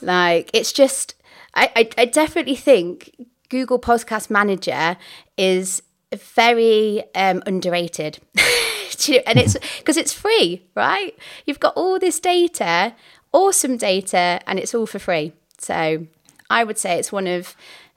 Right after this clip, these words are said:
Speaker 1: um, one of the biggest underrated tools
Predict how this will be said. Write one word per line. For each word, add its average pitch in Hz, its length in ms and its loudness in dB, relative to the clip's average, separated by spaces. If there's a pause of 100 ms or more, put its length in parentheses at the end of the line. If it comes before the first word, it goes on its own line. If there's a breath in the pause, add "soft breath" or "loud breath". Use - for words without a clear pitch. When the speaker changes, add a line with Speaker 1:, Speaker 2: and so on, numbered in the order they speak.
Speaker 1:
um, 165 720 0
one 226 180 -2
of 226 140 -4
the 208 160 -8 (140)
biggest 208 440 -2
underrated 190 800 -4
tools 165 580 -8